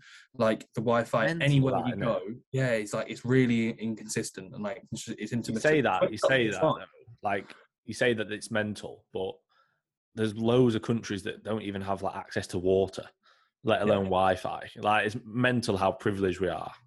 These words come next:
Speaker 2: here.
Speaker 1: Oh, mate, we went to, we went to this place, like, San Marino, and it was, like, a city. And, like, you're walking through and it's, like, shops left,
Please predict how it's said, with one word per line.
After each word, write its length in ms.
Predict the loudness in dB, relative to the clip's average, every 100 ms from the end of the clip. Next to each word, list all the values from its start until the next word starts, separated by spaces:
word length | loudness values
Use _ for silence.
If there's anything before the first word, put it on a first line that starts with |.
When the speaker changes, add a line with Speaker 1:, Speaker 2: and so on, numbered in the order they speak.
| -4
Speaker 2:
here. 220 | -4 2
Speaker 1:
Oh, 100 | 4
mate, 280 | 4 2 0 _ -20 2
we 140 | 6
went 260 | 6 4 2
to, 280 | 4 6 6
we 120 | 6
went 160 | 4 2
to 60 |
this 140 | -2 0
place, 220 | 0 0
like, 120 | -2
San 300 | -4 -4 -2
Marino, 540 | 0 0 -2 -4 -6 -14 _ _ _ -8
and 80 | -4
it 40 |
was, 100 | -6
like, 100 | -6
a 40 |
city. 460 | -2 -2 -2 -8 -12 _ -20 _ -4
And, 180 | 0 2
like, 160 | 2 2
you're 120 | 4
walking 460 | 6 6 4 2 4
through 240 | 4 2
and 80 | 2
it's, 160 | -6
like, 180 | -8 -6
shops 380 | -2 0 0 0
left, 240 | 0 -2